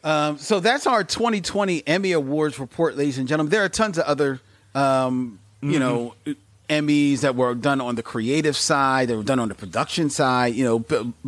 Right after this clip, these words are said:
Speaker 1: black faces were up in the place, and, um, that's to be celebrated. You know, uh,
Speaker 2: Yeah, absolutely.
Speaker 1: it, it was, it's a, it's a beautiful thing, and, and, and I didn't watch the Emmy Awards. You know, it's just, it's just weird. I,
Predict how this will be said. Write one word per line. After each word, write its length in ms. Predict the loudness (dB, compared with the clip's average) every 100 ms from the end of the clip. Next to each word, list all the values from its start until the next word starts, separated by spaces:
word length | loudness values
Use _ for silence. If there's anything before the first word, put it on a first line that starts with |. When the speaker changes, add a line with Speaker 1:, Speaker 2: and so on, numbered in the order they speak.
| -12 -14 -6
Speaker 1:
black 360 | 0 0 0
faces 580 | -2 0 0 0 -2 -2
were 280 | 0 0 0
up 240 | -2 -2 -4
in 180 | -2 -2
the 80 | -4
place, 420 | -2 -2 -2 -6
and, 400 | -6 -4 -4 -4
um, 340 | -4 -4 -4 -8 -16 -20 -8
that's 200 | -2 -2 -2
to 60 |
be 120 | -2
celebrated. 640 | 0 0 0 0 -4 -4 -10 -6
You 140 | -2
know, 300 | -2 -2 -4
uh, 520 | -4 -2 -2 -2 -4 -8 -4
Speaker 2:
Yeah, 300 | 2 2 0 -6 -4
absolutely. 600 | -4 -2 0 2 2 -2 -8 _ -4
Speaker 1:
it, 240 | -2 0
it 60 | 2
was, 240 | 2 0 -2
it's 240 | -4 0
a, 220 | 0 0
it's 160 | -2 -2
a 40 |
beautiful 360 | 0 0 0 -4
thing, 280 | -2 -2 -2
and, 120 | -4
and, 520 | -4 -4 -4 -4 -6
and 440 | -6 -4 -4 -6 -10 _ _ -20 _ _ _ _ _ _ _ _ _ _ -4
I 60 |
didn't 260 | -2 -2 0
watch 320 | 0 0 -2
the 120 | 0
Emmy 180 | 2 4
Awards. 420 | 2 4 2 2
You 60 | 0
know, 100 | 0
it's 80 | 0
just, 340 | -2 -4 -10
it's 120 | -10
just 180 | -8 -6
weird. 240 | 0 2
I, 60 | 2